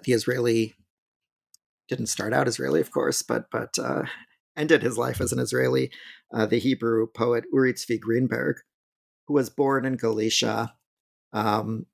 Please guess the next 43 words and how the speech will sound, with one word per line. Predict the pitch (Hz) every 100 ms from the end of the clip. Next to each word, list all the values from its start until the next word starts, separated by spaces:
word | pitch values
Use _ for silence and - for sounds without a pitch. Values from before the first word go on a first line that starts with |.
| _ -
who | 127 120 113
moved, | 120 127 123 117 117
like | 110 -
many | 113 110
other | 113 113 113
young | 110 117 110 -
Eastern | 113 - 107
European | 110 123 127 131 117
writers | 120 127 123 127
and | 123
artists, | 123 123 113
to | 127
Berlin, | 113 113 120 120 131 139 _ _ _ _ 120
uh, | 107
where | 113
he | 110
sort | 113 110
of | 104
comes | - 120 123
into | 113 -
the | -
picture | 131 - - 113 120
in | 113
my | 101 113 -
book, | 160 131 -
because | - - 113
it's | 117
in | 120
Berlin | 117 120 135 131 123 - _ _ _ _ _
that | 123 127
he | 131 120
meets | 120 131 - -
Elsa | 131 123
Lasker | 110 107 - 104
Schuler, | - 160 143 113 110
the | 110
great | 107 107 -
German | - 110 104 107
Jewish | 127 113 -
poet. | - 117 117 - _ - - - _ -
Um, | 117 117 120 - _
and | 143 127 131
it's | 139 -